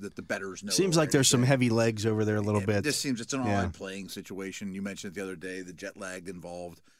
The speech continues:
Speaker 1: Uh, no Jameis Winston, no Michael Thomas. They've already been ruled out. I like where Minnesota's at in this game.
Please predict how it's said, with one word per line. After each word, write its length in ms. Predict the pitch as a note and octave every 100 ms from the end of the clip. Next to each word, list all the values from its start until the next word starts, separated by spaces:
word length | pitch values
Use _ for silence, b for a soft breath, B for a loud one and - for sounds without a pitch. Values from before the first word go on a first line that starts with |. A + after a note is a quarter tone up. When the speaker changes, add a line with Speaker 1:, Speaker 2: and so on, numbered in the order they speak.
| b b
Speaker 1:
Uh, 220 | G#2+ G#2 G#2+
no 180 | C3+
Jameis 340 | D#3+ D#3+ D3 C3+
Winston, 520 | C3+ C#3+ - C#3 B2+
no 120 | B2+
Michael 300 | C#3 C3 B2+
Thomas. 580 | - B2 B2+ B2+ A#2+ -
They've 180 | G#2+ A#2
already 240 | B2 A#2+ A#2+
been 200 | A2+ A2
ruled 240 | A#2+ A#2
out. 380 | A2+ A2+ A2+ - _ _ _ _ _ _ _ D3+ B B -
I 140 | D3
like 260 | G#3 C#3+ G2
where 80 | A2
Minnesota's 500 | G2+ G2 - G2+ D#2+
at 220 | G2+ G2+
in 60 | E2+
this 160 | D#2+
game. 340 | - E2+ D#2+